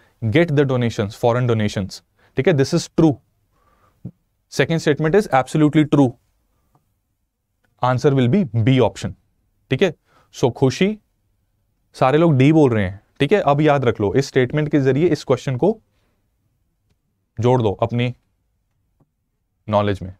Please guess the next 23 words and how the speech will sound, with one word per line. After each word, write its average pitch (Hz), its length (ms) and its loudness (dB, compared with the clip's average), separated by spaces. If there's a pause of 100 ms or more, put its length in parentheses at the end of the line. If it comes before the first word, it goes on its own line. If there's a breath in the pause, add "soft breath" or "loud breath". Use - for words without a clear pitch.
(480)
एक 143 140 0
और 139 160 2
क्वेश्चन 139 260 -2
करते 127 260 -2
हैं, 123 120 -10 (280)
इसमें 170 280 0
बताओ 147 300 0 (140)
इसमें 160 220 -2
से 170 100 -2
कौन 160 160 0
सा 160 100 -2
करेक्ट 143 320 -2
है, 139 80 -2 (1000)
ठीक 160 80 2
है। 226 60 0
पिछले 185 300 0
क्वेश्चन 180 260 0
में 202 80 0
सेकंड 170 280 0
स्टेटमेंट 175 360 0
अब 190 220 -2
समझ 151 300 0
लेना, 147 300 0